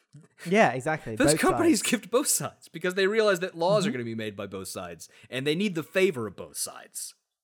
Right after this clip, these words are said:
Speaker 2: which is fuck.
Speaker 1: Mm-hmm.
Speaker 2: I've been, when I was a cat-, when I worked in catering in
Speaker 1: Yeah,
Speaker 2: D C.
Speaker 1: that's bad. We should, th-, it should all die,
Speaker 2: When I worked
Speaker 1: but
Speaker 2: in catering in D C during law school, I was at an event where Google handed out checks, was in the room
Speaker 1: Mm-hmm.
Speaker 2: with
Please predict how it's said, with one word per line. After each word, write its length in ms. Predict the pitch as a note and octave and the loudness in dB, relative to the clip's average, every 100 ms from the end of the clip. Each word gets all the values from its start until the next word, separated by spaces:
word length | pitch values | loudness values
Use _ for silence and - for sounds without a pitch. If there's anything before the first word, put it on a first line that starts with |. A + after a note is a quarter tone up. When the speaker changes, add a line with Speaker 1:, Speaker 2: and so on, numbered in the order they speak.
| _ | _
Speaker 2:
which 160 | F3 F3+ | -10 -8
is 100 | D#3+ | -2
fuck. 200 | D4+ D#3+ | -2 -2
Speaker 1:
Mm-hmm. 200 | E3+ A3 | -10 -2
Speaker 2:
I've 260 | A#3 E4+ A3 | 2 2 6
been, 300 | A3+ A3+ A#2+ | 6 6 2
when 140 | D3 E3+ | 2 4
I 60 | |
was 120 | G#3 | 2
a 40 | F3 | -2
cat-, 320 | - C#3 E3+ | -2 -2 0
when 100 | D3 | -2
I 100 | E3+ | 0
worked 200 | G3 F#3 | 0 -2
in 80 | C#3 | -6
catering 400 | C#3 C3+ D#3+ F#3+ | -2 0 0 4
in 40 | |
Speaker 1:
Yeah, 260 | F3 F3 A3+ | 6 6 6
Speaker 2:
D 80 | D#3+ | 4
C. 60 | |
Speaker 1:
that's 320 | E3+ B2+ A2+ | 4 2 0
bad. 80 | - - E3 | -8 -8 0
We 120 | E3+ | 2
should, 260 | G#3+ F#3+ D#3 | 0 -4 -2
th-, 120 | E3 | 0
it 180 | E3 D#3 | 0 0
should 180 | F3+ E3 | 0 2
all 180 | D#3+ C#3+ | 2 0
die, 280 | C3 A2+ | -2 2
Speaker 2:
When 120 | A2 B3+ | 4 4
I 80 | D#4+ | 4
worked 200 | - C4 | 2 0
Speaker 1:
but 20 | |
Speaker 2:
in 80 | A3+ | -4
catering 440 | E3 E3+ A3 A#3 | 0 2 2 -2
in 80 | D#3+ | -4
D 200 | C#3+ D3+ | -4 -2
C 260 | - D#3 G3 | -2 -4 -4
during 220 | C#3+ C3+ | -4 -2
law 160 | B2 D3+ | -4 -4
school, 360 | - A#3 A#3 | -4 -4 -2
I 160 | - B3+ | 2 2
was 180 | D4 A3+ | 2 -2
at 220 | D#3 F#3+ - | 0 0 0
an 120 | F#3+ | -2
event 340 | F3 G#3 F3 - - | 0 0 -2 -8 -2
where 200 | D3+ D3 | -2 -2
Google 500 | D#3 A#3+ E3+ A2 - | -2 -2 0 -4 -6
handed 500 | - E3+ G#3 A3 - | -6 -2 0 0 0
out 280 | D#3+ G3 - | 0 0 -4
checks, 640 | - - A#3 - - - - _ _ - | -4 0 -2 -2 -6 -6 -8 _ _ -4
was 160 | D#3+ | -2
in 180 | - C#4+ | 0 0
the 80 | C4 | 2
room 280 | G#3 D4+ B3+ | 0 0 2
Speaker 1:
Mm-hmm. 80 | C#4 | 2
Speaker 2:
with 340 | A3 - | 0 -2